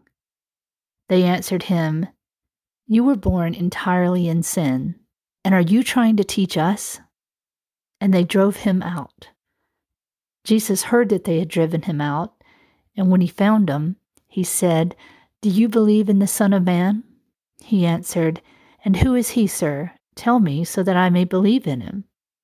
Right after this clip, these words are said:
Jesus said to him, "You have seen him, and the one speaking with you is he." He said, "Lord, I believe."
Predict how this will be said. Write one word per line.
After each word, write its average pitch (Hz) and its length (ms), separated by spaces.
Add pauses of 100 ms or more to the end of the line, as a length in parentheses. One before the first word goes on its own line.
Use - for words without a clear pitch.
(360)
Jesus 185 380
said 180 280
to 185 200
him, 165 340 (500)
"You 226 180
have 180 140
seen 202 320
him, 165 280 (580)
and 202 120
the 202 60
one 180 200
speaking 220 580
with 170 160
you 156 360
is - 180
he." - 420 (880)
He - 180
said, 175 440 (160)
"Lord, 180 560 (440)
I 190 160
believe." 185 640